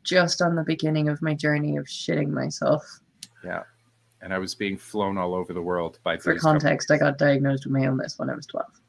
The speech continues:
Speaker 1: <laughs>
Speaker 2: Yeah. Wow. I hadn't thought about it that way before. But now it doesn't matter. That's, uh, that shit only matters when you're younger. I visited Vegas once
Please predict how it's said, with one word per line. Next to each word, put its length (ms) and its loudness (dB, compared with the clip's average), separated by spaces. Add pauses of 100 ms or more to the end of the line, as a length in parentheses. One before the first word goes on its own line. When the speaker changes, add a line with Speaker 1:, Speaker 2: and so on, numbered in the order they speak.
(340)
Speaker 1:
<laughs> 80 2 (2000)
Speaker 2:
Yeah. 220 2 (400)
Wow. 480 4
I 40 -4
hadn't 180 0
thought 160 2
about 180 0
it 60 -4
that 160 -2
way 80 -4
before. 500 -8 (400)
But 100 -4
now 140 4
it 40 2
doesn't 200 -6
matter. 280 -10 (500)
That's, 340 2
uh, 340 2
that 140 -2
shit 120 -8
only 160 -6
matters 260 -8
when 120 -12
you're 100 -12
younger. 340 -10 (2000)
I 60 -6
visited 360 -4
Vegas 320 -2
once 460 -6